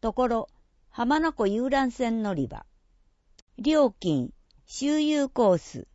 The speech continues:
航路片道、千円。乗り放題、千八百円。いずれも小学生以下半額。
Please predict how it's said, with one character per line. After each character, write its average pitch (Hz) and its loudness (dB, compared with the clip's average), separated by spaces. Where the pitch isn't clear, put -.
航 302 4
路 185 4
片 180 0
道、 175 -4
千 254 0
円。 120 -2
乗 220 2
り 285 2
放 262 2
題、 120 0
千 262 -2
八 165 -4
百 220 -2
円。 120 -2
い 226 -2
ず 262 -4
れ 277 4
も 247 0
小 269 0
学 262 -2
生 220 -2
以 208 -4
下 - -4
半 196 -4
額。 156 -6